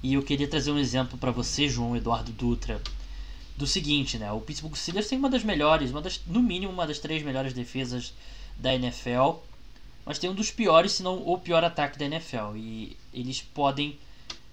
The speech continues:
não é nenhum absurdo, eu acho que eles têm grandes chances de ficarem fora dos playoffs, e mesmo que vão aos playoffs, eles vão ser derrotados no Wild Card, porque pegariam os Chiefs e não tem nenhuma chance deles vencerem esse jogo.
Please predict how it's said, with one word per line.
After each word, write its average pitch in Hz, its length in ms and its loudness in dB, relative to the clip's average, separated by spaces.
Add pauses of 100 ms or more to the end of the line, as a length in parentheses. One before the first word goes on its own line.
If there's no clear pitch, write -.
não 151 240 2
é 156 60 4
nenhum 165 180 4
absurdo, 143 600 0
eu 143 60 4
acho 135 120 0
que 147 80 -4
eles 139 80 -4
têm 147 100 -4
grandes 139 240 -2
chances 147 240 -4
de 147 60 -8
ficarem 151 300 -2
fora 151 360 2
dos 139 140 -6
playoffs, 135 560 2
e 202 100 -4
mesmo 202 240 -2
que 214 160 -4
vão 147 200 0
aos 156 120 -2
playoffs, 127 580 0 (520)
eles 139 440 0 (320)
vão 135 220 0
ser 135 140 -4
derrotados 120 440 -2
no 123 160 0
Wild 117 200 0
Card, 160 240 2
porque - 120 -8
pegariam 117 380 -4
os - 160 -10
Chiefs 127 320 -4
e 131 80 -2
não 123 140 -8
tem 123 120 -6
nenhuma 117 280 -4
chance 113 500 -6 (640)
deles 123 240 -2
vencerem 127 320 -2
esse 143 180 -2
jogo. 107 400 -4